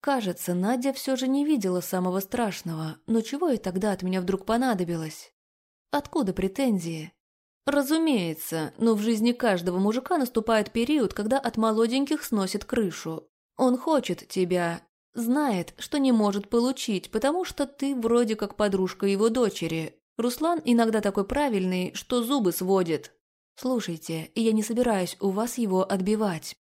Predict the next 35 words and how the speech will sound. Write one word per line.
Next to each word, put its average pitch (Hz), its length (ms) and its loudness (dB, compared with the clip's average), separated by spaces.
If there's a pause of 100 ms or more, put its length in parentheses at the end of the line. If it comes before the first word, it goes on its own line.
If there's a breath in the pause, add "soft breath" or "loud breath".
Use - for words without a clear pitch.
(100)
правильный 233 540 6
он 240 120 6
там 226 240 2
или 208 260 2
нет. 180 500 0 (540)
Ещё 277 440 2
бы 202 120 6
ты 190 100 2
собиралась. 190 800 2 (340)
Но 320 120 0
ведь 294 280 -2
ты 190 140 2
же 175 160 2
у 202 140 0
нас 190 260 0
умная 202 460 2
девочка, 180 640 0 (160)
не 269 180 4
станешь 254 460 -2
рисковать 190 540 0
здоровьем. 190 800 2 (760)
Ага, 185 720 -2
вот 202 320 -2
уже 226 240 -2
и 226 180 -4
угрозы. 185 720 -2 (100)
Зря 285 320 -2
я 180 60 -4
тогда 170 200 -4
согласилась 190 600 -4
идти 202 220 -6
домой 185 320 -2
с 196 80 -12
Русланом 185 400 -4
Сергеевичем. 180 880 -4